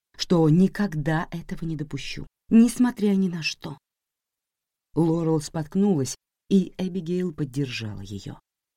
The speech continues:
"Ты неуклюжая, да? Ничего, я о тебе позабочусь", пообещала она. От этого заявления Лорел сделалось нехорошо,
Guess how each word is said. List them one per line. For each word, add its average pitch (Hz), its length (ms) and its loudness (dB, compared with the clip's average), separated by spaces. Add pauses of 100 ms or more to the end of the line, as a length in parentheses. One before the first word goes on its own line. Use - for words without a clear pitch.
(960)
"Ты 226 200 6
неуклюжая, 156 760 4
да? 185 260 -4 (440)
Ничего, 135 680 -6 (460)
я 127 220 -4
о 123 60 -8
тебе 139 220 -2
позабочусь", 139 800 -8 (680)
пообещала 104 680 -6
она. 101 280 -12 (1300)
От 101 180 -6
этого 120 280 -2
заявления 127 720 0
Лорел 139 500 0
сделалось 113 680 -6
нехорошо, 107 580 -10